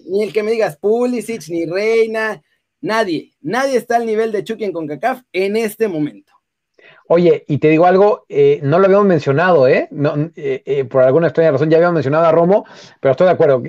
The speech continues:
Speaker 2: Creo que junto con Romo, el Chucky fue, fue de lo mejor de ayer. Sí, jugar en una posición, eh, que le favorece o en la que se siente cómodo.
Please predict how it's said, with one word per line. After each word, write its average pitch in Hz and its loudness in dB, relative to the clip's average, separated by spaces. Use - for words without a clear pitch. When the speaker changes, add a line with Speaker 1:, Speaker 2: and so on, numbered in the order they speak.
Speaker 2:
Creo 185 4
que 190 0
junto 165 -2
con 160 2
Romo, 240 4
el 190 2
Chucky 190 0
fue, 180 2
fue 185 2
de 185 4
lo 156 2
mejor 160 0
de 156 4
ayer. 160 2
Sí, 269 2
jugar 196 2
en 202 2
una 208 2
posición, 165 0
eh, 127 0
que 143 0
le 127 2
favorece 147 4
o 151 4
en 147 2
la 143 0
que 135 2
se 107 -10
siente 170 0
cómodo. 202 2